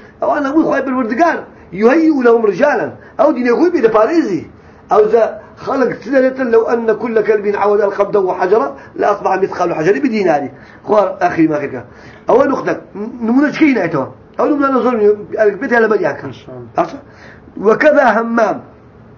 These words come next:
Speaker 1: همام يقول رجال كان البخاري ومسلم. ضعيف في ابن جريج. ابن جريج ده بخاري ومسلم رجال.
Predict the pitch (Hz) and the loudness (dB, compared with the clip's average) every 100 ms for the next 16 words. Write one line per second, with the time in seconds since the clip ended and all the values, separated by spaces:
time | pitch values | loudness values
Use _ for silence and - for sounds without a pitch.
0 | - - - - - 240 294 330 320 330 | -20 -20 -20 -18 -4 -2 0 0 2 0
1 | 269 214 214 214 269 214 196 285 220 160 | 0 2 2 2 0 0 0 0 -2 -4
2 | 143 117 - - - - - - - - | -6 -8 -12 -20 -20 -20 -20 -20 -20 -20
3 | - 170 214 220 349 339 320 339 294 180 | -4 0 2 4 4 4 4 2 0 2
4 | 302 302 294 240 277 277 196 - - - | 2 2 2 0 2 2 0 -4 -18 -20
5 | - - - - - - - - - - | -20 -20 -20 -20 -20 -20 -20 -20 -20 -20
6 | - 294 339 320 202 247 294 233 233 247 | -6 -2 2 2 2 0 0 0 0 0
7 | 262 202 151 147 160 160 | 0 -2 -6 -4 -2 0